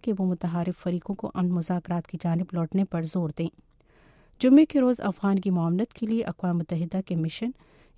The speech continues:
یعنی یو این اے ایم اے کے سربراہ نکولس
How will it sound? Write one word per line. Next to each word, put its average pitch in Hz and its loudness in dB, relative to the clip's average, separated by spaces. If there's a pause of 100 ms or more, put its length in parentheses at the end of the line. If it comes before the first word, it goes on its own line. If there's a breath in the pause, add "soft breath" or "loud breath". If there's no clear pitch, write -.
یعنی 226 4
یو 214 0
این 208 0 (180)
اے 208 0
ایم 165 -2
اے 185 -2
کے 180 -6 (120)
سربراہ 175 -2 (440 soft breath)
نکولس 247 0